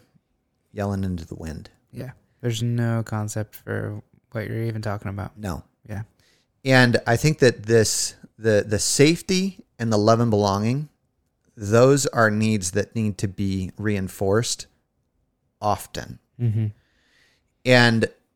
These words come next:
Speaker 1: and so the, because they're, they are tempted, if they don't have food, water, shelter, I mean, that's obvious, right? You either do or you don't have those. And, and so, so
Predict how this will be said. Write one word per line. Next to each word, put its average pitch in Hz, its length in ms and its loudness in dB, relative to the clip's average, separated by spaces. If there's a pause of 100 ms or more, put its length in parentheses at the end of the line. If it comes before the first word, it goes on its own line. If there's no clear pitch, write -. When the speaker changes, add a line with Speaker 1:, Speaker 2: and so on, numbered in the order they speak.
(180)
Speaker 1:
and 120 240 0
so 117 400 2 (240)
the, 120 200 -4 (120)
because 127 640 6 (120)
they're, 123 560 4
they 131 200 4
are 135 100 4
tempted, 120 400 0 (180)
if - 140 -4
they 208 120 4
don't 190 140 4
have 123 160 4
food, 120 260 0
water, 92 280 2
shelter, 123 580 -2 (680)
I 120 80 -2
mean, 95 280 -4
that's 110 240 2
obvious, 87 560 -2 (320)
right? 92 220 -6 (380)
You 117 120 -2
either 127 180 2
do 110 240 2
or 95 60 2
you 87 140 -6
don't 85 260 -2
have 82 220 -6
those. - 340 -10 (800)
And, 107 400 2 (920)
and 110 280 0
so, 113 360 4 (240)
so 104 520 2